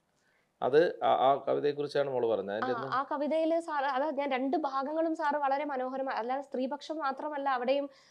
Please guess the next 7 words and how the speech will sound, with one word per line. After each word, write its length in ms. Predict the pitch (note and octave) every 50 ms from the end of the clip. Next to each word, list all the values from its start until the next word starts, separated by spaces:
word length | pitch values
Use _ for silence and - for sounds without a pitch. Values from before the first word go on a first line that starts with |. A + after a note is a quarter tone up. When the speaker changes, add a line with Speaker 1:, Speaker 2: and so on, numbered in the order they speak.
| _ _ - -
Speaker 2:
ആ, 40 | A#3
ശ്രദ്ധാപൂർവം 800 | A3+ - B3 A#3+ A3 C4 D4 D#4+ E4 D#4+ D#4 D#4 D#4 D4+ C#4+
തന്നെ 320 | C#4+ C#4+ C#4 C#4+ C4 - - -
സാർ 240 | - - B3+ A#3+ B3
അത് 220 | B3 B3 B3+ A#3
കൊണ്ടുവന്നിട്ടുണ്ട് 680 | A#3+ B3+ A#3+ B3 C4 C#4+ C#4+ C#4 C#4 - C4 B3+ A#3 A#3
എന്നുള്ളതാണ്. 440 | A#3 A#3 A3+ A3 G3+ G3 F3+ E3+